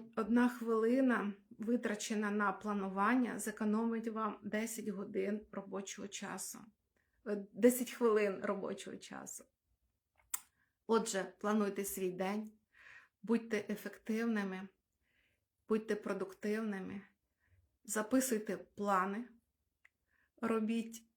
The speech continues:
про-, простраюйте список задач по них і дійте. Дійте щодня. Гарного вам вихідного дня. До нових зустрічей. І з вами була Галина Качинська.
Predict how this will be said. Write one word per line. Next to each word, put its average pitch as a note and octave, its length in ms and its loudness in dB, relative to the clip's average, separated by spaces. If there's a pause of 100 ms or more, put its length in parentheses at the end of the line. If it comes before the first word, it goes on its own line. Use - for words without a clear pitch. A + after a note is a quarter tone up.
про-, D#3 340 -2
простраюйте A3+ 640 0
список G3 520 -8
задач - 680 -6 (160)
по A#3+ 120 -4
них A#3 300 -2 (260)
і A3 80 -2
дійте. F#3+ 520 -8 (160)
Дійте A3+ 320 -2
щодня. G3 640 -8 (760)
Гарного G#3+ 420 -2
вам F#3 300 -6 (1200)
вихідного A3 600 2
дня. G#3 460 -2 (960)
До B3 80 8
нових G#3+ 320 6
зустрічей. B3 760 -2
І A3 100 -4
з - 120 -8
вами A#3+ 320 6
була A3+ 320 -4
Галина F#3+ 400 -4
Качинська. - 680 -12